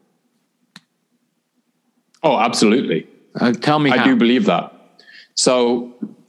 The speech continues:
Speaker 1: I, this is, again, something that, that I talk about in, in Weaponized Sex, and it's this tension between biology and culture, which I've already alluded to before, and particularly technology,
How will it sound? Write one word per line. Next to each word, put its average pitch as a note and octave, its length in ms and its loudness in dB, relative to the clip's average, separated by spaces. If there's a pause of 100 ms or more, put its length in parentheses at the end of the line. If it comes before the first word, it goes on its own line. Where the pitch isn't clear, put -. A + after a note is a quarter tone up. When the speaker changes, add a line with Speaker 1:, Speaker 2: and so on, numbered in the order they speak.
Speaker 1:
I, C3+ 240 0
this C#3 180 2
is, C3+ 140 2
again, A#2 340 2
something A2 400 2
that, G2 320 0
that G2 120 2
I F2+ 120 0
talk G#2 240 0
about F2 220 0
in, F#2+ 280 0
in F#2+ 200 2
Weaponized F2+ 520 0
Sex, - 420 -2
and E2+ 100 2
it's - 480 -2 (460)
this A2+ 440 0
tension C#3 560 0
between A2 720 2
biology G#2 600 0
and G#2 160 2
culture, F#2 600 0
which F2 120 -2
I've F#2 120 2
already F#2 180 2 (220)
alluded A2 340 2
to E2+ 160 0
before, F2+ 500 -2
and F#2 80 0
particularly B2 600 0
technology, G2 720 -2